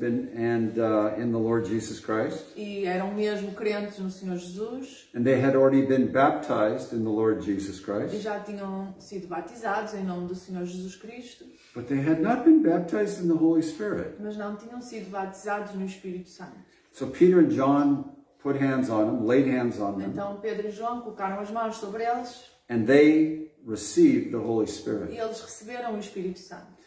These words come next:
Speaker 1: A lot of times when somebody is baptized in the Holy Spirit,
Speaker 2: Muitas vezes, quando alguém é batizado no Espírito Santo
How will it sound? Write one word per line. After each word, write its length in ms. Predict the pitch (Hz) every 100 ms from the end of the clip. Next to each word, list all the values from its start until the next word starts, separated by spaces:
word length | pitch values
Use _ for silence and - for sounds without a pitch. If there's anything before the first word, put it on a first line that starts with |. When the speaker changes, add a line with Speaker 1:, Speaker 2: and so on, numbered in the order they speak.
| _ -
Speaker 1:
A 60 |
lot 260 | 131 165 170
of 140 | -
times 420 | 156 139 135 135
when 140 | 127 113
somebody 340 | - 127 131
is 120 | 123
baptized 580 | 107 117 117 120 113 107
in 60 | 113
the 60 | 101
Holy 240 | 107 98
Spirit, 500 | - 139 123 98 98
Speaker 2:
Muitas 300 | 226 220 -
vezes, 300 | 233 285 277
quando 240 | - 208 208
alguém 380 | 208 208 202 202
é 40 |
batizado 600 | 196 190 208 196 185 180
no 60 | 190
Espírito 360 | 190 196 190
Santo 400 | - 226 226 226